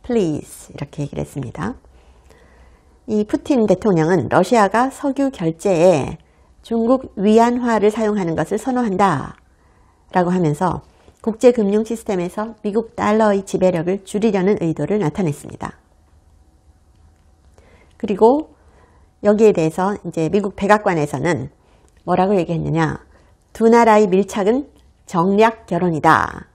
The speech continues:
이렇게 평가절하했습니다. 존 컬비 미국 백악관 국가안보회의 전략소통조정관이죠. 푸틴과 시진핑을 만나면 전략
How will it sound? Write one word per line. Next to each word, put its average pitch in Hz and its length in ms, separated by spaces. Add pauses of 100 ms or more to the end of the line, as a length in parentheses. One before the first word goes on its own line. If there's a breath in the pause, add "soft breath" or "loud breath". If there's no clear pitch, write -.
(140)
이렇게 226 480 (380 soft breath)
평가절하했습니다. 165 960
존 202 300
컬비 220 480 (140)
미국 190 300
백악관 175 480
국가안보회의 160 920
전략소통조정관이죠. 165 1160 (1080 soft breath)
푸틴과 254 640 (180)
시진핑을 240 500
만나면 165 460 (120)
전략 185 560